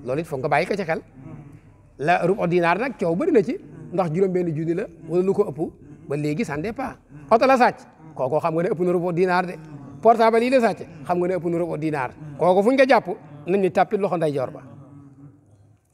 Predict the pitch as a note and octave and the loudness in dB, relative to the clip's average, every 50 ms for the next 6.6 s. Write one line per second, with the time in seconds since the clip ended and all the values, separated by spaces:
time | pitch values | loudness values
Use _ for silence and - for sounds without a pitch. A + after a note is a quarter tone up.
0 | _ _ _ _ _ _ _ _ _ - D#3 F3 F#3+ G#3+ A#3 A#3+ A#3 B3+ C4 B3 | _ _ _ _ _ _ _ _ _ 2 6 6 8 8 8 6 6 4 2 0
1 | F3+ A3 A3+ G#3+ G#3 G#3+ G#3+ A#3+ B3+ C4 C4 C4+ C4 B3 A3+ G3 G#3+ C4 F4+ A#4+ | 4 4 4 6 6 4 2 2 0 0 0 2 4 4 4 4 2 0 -2 -2
2 | - - - D#3 E3 - - - - _ _ _ _ _ _ _ _ _ _ _ | -6 -14 -20 -20 -20 -20 -20 -20 -20 _ _ _ _ _ _ _ _ _ _ _
3 | _ - - G#3 G#3 G#3 - - G#3+ G#3 A3 B3 C#4+ G4 G4+ - - - - - | _ 0 4 4 4 4 2 0 0 2 2 2 2 0 -4 -8 -14 -20 -20 -20
4 | - - - - - - - - C#3+ E3 G3 G#3 - A3+ G#3+ A3 A3 G#3 F#3+ - | -20 -20 -20 -20 -20 -20 -14 -6 -2 0 0 2 4 4 4 4 4 2 4 2
5 | G#3+ G3+ F#3 F#3+ F#3 F#3 G3 A3 A#3 G#3+ F#3+ F#3 F#3 F3+ F#3+ G3 F3 F3 F3 F3+ | 2 4 6 6 6 6 6 4 4 2 0 0 2 2 2 2 2 2 0 -2
6 | F3+ - G3+ E3+ F3 F#3+ G3+ C4 C#4+ C4 - | -4 -4 0 2 2 2 2 0 -4 -8 -10